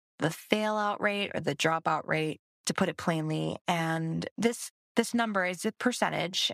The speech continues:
and anything above ten percent, you wanna be trying to figure out why is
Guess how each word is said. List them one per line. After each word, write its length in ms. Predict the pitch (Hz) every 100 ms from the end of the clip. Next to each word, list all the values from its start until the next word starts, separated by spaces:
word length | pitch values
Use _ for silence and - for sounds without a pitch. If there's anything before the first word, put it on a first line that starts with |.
| - -
and 760 | 180 180 175 175 175 175 175 -
anything 360 | 285 294 269
above 240 | 226 190 -
ten 180 | 170 156
percent, 480 | 156 - 147 147 -
you 160 | 165 170 _ _ -
wanna 260 | 175 151
be 120 | 151
trying 220 | 160 - -
to 100 | - -
figure 220 | 160 147
out 220 | 131 120 -
why 240 | 156 135
is 240 | 147 160